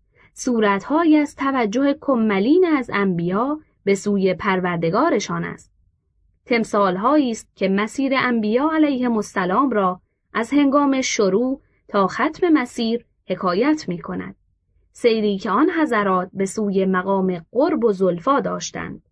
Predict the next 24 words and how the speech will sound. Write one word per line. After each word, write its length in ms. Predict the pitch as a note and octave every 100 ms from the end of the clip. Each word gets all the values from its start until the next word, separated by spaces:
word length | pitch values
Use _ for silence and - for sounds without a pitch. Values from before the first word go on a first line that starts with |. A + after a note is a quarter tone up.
| _ _ _ _ _
همچنان 500 | - B3 C4+ C4+ C#4
که 260 | C4 B3 A3+
آیه 640 | G#3+ G3+ G#3+ C4 D4+ E4 - _ _ _ _ _ -
"لقد 420 | A3+ G#3 G3+ G3+ -
کان 320 | C#4+ D4+ C#4
لکم 500 | A#3+ B3+ B3+ A#3+ G#3
فی 260 | G3 G#3+ G3+
رسول 460 | G3+ - A3 G#3
الله 800 | G3 F#3+ G3 F#3+ F3+ A3+ B3+ G#3+ - - _
اسوة 720 | D#4 F4+ D4 D4+ D4 C4 G#3+ G3+
حسنة"، 580 | G3 - F3+ G#3 A3+ G3 _ _ _ _ _ _ _ _ -
برای 480 | G#3 A3+ D4 B3 A#3+
شما 420 | - G#3 B3 D#4
هم 340 | C4+ A#3 G#3 F#3+ _ _
در 160 | G3+ G#3+
رسول 520 | G#3+ A#3+ C#4+ C4+ B3+
خدا 540 | - G#3+ A#3 B3+ C4+ C4+
صلی 380 | - G#3+ G#3
الله 520 | B3+ B3+ A#3+ A#3 A3 G#3
علیه 440 | G#3+ B3 E4 D#4+
و 80 | D4+
آله 360 | C#4 B3 G#3
و 120 | F#3+ F#3
سلم 720 | - E3+ E3 F#3 B3+ C#4+